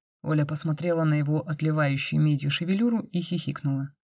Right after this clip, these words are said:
Волчонок лежал на заднем сиденье и переводил тоскливый взгляд с одного человека на другого, будто пытаясь понять,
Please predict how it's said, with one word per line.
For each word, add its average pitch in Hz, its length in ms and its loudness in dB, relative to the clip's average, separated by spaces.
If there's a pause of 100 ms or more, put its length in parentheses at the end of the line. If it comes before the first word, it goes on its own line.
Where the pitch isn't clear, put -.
(140)
Волчонок 160 540 2
лежал 196 260 2
на 190 120 4
заднем 151 320 4
сиденье 214 540 2
и 185 140 -4
переводил 247 400 0
тоскливый 214 460 -4
взгляд 160 400 0
с - 80 -4
одного 151 280 0
человека 180 460 -2
на 170 100 -2
другого, 156 560 0 (340)
будто 160 300 0
пытаясь 160 420 0
понять, 160 460 -2